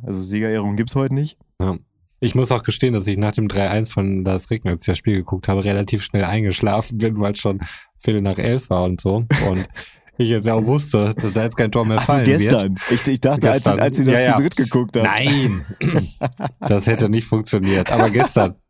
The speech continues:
Speaker 1: Ja. Nee, ich hab's, ich hab's mir tatsächlich bis zum Ende angeguckt, aber
Speaker 2: Wollte ich ja auch, aber ja, irgendwie.
Speaker 1: Ich habe da nichts, also ich, ist mir dann aufgefallen, also nachdem wirklich mal wieder, äh, die Gänsehaut bei mir, also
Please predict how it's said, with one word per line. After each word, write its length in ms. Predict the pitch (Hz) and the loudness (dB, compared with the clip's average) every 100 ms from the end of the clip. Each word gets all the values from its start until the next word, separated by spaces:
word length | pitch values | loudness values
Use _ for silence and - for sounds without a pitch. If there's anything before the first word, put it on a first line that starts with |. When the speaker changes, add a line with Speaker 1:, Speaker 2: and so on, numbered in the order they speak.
| _ - - 359 311 254 208 - | _ -8 -6 -4 -4 -4 -6 -4
Speaker 1:
Ja. 400 | 185 156 135 123 - _ - - _ | -2 0 -2 -4 -10 _ -20 -20 _
Nee, 120 | 143 | -2
ich 160 | 139 127 | 0 0
hab's, 200 | 151 - | -4 -4
ich 60 | 156 | -4
hab's 160 | 147 | -2
mir 80 | 147 | -2
tatsächlich 380 | 143 135 135 135 | -2 -2 -2 -2
bis 120 | 131 | -6
zum 120 | - | -4
Ende 180 | 117 120 | -2 -2
angeguckt, 480 | 101 98 95 101 - | -2 -2 -4 -6 -6
aber 360 | - 113 123 110 | -2 0 0 2
Speaker 2:
Wollte 260 | 104 135 147 | 2 2 0
ich 80 | 143 | 0
ja 100 | 117 | 0
auch, 160 | 135 127 | 0 0
aber 280 | 117 113 | 0 0
ja, 120 | 107 98 | 0 0
irgendwie. 460 | 101 101 98 95 90 | -2 -2 0 -2 -2
Speaker 1:
Ich 180 | 92 110 | -4 0
habe 240 | 117 123 117 | 0 0 0
da 220 | 107 110 | 0 0
nichts, 460 | 110 120 - - - | 0 -2 -8 -10 -4
also 260 | 113 113 - 65 | -2 -2 -2 -2
ich, 220 | 92 120 | -2 -2
ist 160 | 123 151 | -4 -2
mir 120 | 135 | 0
dann 160 | 120 123 | 0 0
aufgefallen, 560 | 131 - - 98 95 | -2 -4 -4 -2 0
also 200 | 98 104 | -2 -2
nachdem 680 | 110 120 131 - 120 123 120 | -2 0 -2 -2 -2 0 0
wirklich 440 | 120 123 120 104 - | -2 0 -2 -2 -4
mal 180 | 123 117 | -2 0
wieder, 400 | 120 117 113 - - _ | 0 0 0 -4 -10 _
äh, 120 | - 98 | -6 -6
die 240 | 107 107 | -4 -2
Gänsehaut 680 | 117 139 139 127 123 123 - | 0 0 0 0 0 -2 0
bei 140 | 117 | 0
mir, 260 | 117 117 - | 2 0 0
also 300 | 101 101 | 0 0